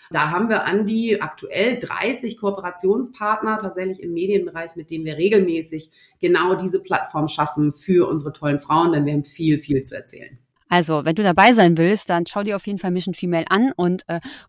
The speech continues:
Speaker 2: guck, dass du schnell Mitglied wirst und hier mit uns die Bühne und die Bücher rockst. Friederike, deine persönliche Story, ne? Also der Podcast heißt ja auch Erfolgreich statt perfekt.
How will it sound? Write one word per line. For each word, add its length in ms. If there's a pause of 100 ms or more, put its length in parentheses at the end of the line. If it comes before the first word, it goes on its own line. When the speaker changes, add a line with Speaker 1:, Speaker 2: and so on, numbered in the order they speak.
Speaker 2:
guck, 280
dass 280
du 240 (260)
schnell 260
Mitglied 400
wirst 260
und 120
hier 160
mit 160
uns 220
die 120
Bühne 300
und 140
die 80
Bücher 380
rockst. 340 (400)
Friederike, 420
deine 220
persönliche 500
Story, 400
ne? 200
Also 220
der 100
Podcast 340
heißt 200
ja 140
auch 80
Erfolgreich 640
statt 240
perfekt. 480